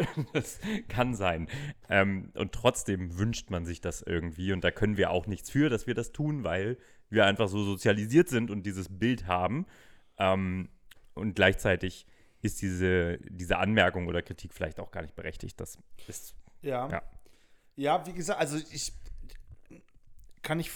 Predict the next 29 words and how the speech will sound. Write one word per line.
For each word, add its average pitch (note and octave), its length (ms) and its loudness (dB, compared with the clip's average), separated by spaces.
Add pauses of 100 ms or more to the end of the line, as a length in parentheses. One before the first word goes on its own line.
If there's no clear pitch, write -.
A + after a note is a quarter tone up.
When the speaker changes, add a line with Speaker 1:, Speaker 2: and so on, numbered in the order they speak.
(120)
Speaker 2:
auf - 140 -4
der D#3 100 0
einen E3 80 -2
Seite E3+ 140 -2
kann D#3+ 100 -6
ich D3 80 -8
das - 60 -10
verstehen, D#3 380 -6
auf C#3+ 160 -8
der, C#3 320 -6
auf - 300 -10
der, B2+ 300 -10
auf, A#2+ 460 -10
auf - 120 -10
der A#2+ 180 -6
einen C3+ 220 -6
Seite C3+ 160 -8
denke C3 180 -8
ich - 140 -10
mir C3 100 -4
aber, A#2+ 400 -2 (840)
es - 120 -16
könnte D#3+ 240 -4
trotzdem, D#3+ 360 -6
es D3 140 -6
muss G#3 200 -4
gar F3 180 0
nicht E3+ 220 -6
irgendwie C#3+ 460 -2